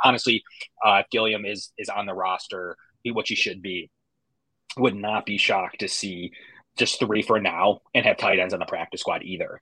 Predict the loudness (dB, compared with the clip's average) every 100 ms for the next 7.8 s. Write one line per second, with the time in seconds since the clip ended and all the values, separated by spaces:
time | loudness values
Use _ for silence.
0 | _ 0 2 0 -2 -6 -16 -4 0 2
1 | 4 8 8 6 6 4 6 2 2 -2
2 | -2 0 -2 2 2 2 0 0 -2 -8
3 | -8 -8 -6 -4 -4 -4 -6 -6 -10 -8
4 | -2 -2 -2 -4 -4 -4 -4 -4 -8 -6
5 | -8 -4 2 4 4 0 -20 -20 -20 -4
6 | 0 2 4 2 6 6 8 4 2 2
7 | 2 2 2 -2 0 -2 -4